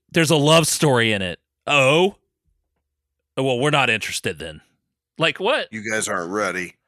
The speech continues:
Speaker 1: You're not <laughs> ready to be partners. <laughs>
Speaker 2: You guys are ready. "Call me once you're out of high school." It's like, "Motherfucker, you called us."
Speaker 1: Yeah,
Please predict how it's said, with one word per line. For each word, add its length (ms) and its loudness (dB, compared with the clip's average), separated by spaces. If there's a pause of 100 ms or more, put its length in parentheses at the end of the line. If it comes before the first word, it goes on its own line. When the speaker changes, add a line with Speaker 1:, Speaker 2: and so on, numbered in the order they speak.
(140)
Speaker 1:
You're 200 -4
not 240 -6
<laughs> 0 -
ready 340 -2 (160)
to 80 -8 (120)
be 120 -8 (120)
partners. 720 -10
<laughs> 40 -14 (440)
Speaker 2:
You 80 -10
guys 240 -2
are 100 0
ready. 200 -4 (260)
"Call 300 6
me 180 6
once 300 2
you're 120 4
out 220 2
of 100 4
high 200 2
school." 320 0
It's 100 -2
like, 80 2
"Motherfucker, 480 4
you 180 4
called 280 6
us." 500 4 (220)
Speaker 1:
Yeah, 280 2